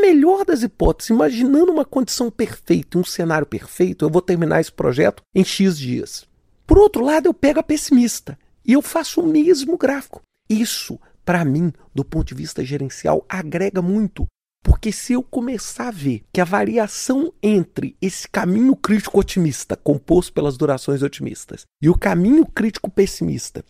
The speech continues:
tem uma variação brutal, vamos dar um exemplo. Num projeto, ah, o caminho crítico otimista dá,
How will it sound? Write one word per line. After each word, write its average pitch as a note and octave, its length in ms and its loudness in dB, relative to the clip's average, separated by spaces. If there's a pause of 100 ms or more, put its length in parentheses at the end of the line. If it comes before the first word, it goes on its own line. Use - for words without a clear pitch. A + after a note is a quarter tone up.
tem B3 140 6
uma B3+ 160 6
variação F#3+ 500 2
brutal, E3 540 2 (340)
vamos F#3+ 240 4
dar F#3+ 60 6
um F3+ 100 6
exemplo. C#3+ 480 -2 (220)
Num E3 160 6
projeto, F#3 640 0 (240)
ah, C#3 300 2
o C#3 40 0
caminho D#3+ 340 2
crítico F3+ 320 0
otimista G3 600 0
dá, F3 680 2